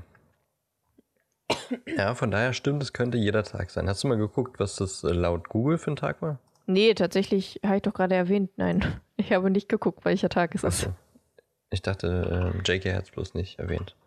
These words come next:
Speaker 2: Es war ein Freitag. Ich hab einfach mal
Speaker 1: Würde ja
Speaker 2: beim,
Speaker 1: passen.
Speaker 2: beim Windows-Kalender geguckt.
Speaker 1: <laughs>
Speaker 2: Geht
Speaker 1: So
Speaker 2: auch
Speaker 1: schnell
Speaker 2: recht.
Speaker 1: bist du zurückgekommen?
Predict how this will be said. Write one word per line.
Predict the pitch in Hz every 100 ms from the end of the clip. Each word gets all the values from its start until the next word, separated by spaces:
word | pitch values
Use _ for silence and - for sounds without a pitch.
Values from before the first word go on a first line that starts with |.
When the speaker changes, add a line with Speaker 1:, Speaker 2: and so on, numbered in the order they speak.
| _ _ _ -
Speaker 2:
Es | -
war | 190
ein | 185
Freitag. | 180 180 170 _ _ _ _ _ _ _ _ _ _ _ _ _ _ _ _ -
Ich |
hab | 180 -
einfach | 170 180
mal | 185
Speaker 1:
Würde | 175 175
ja | 175
Speaker 2:
beim, | 175 170 -
Speaker 1:
passen. | - 120
Speaker 2:
beim | 170 170 170 165 -
Windows-Kalender | 170 202 208 - - 165 165 165
geguckt. | 160 160 165 - - _ _ _ _ _ _
Speaker 1:
<laughs> | 95 104 - - - - _ _ _ _ _ - - -
Speaker 2:
Geht | 185 185
Speaker 1:
So | 170
Speaker 2:
auch | -
Speaker 1:
schnell | 165
Speaker 2:
recht. | 175
Speaker 1:
bist | 156
du | 131
zurückgekommen? | - 127 120 - 107 110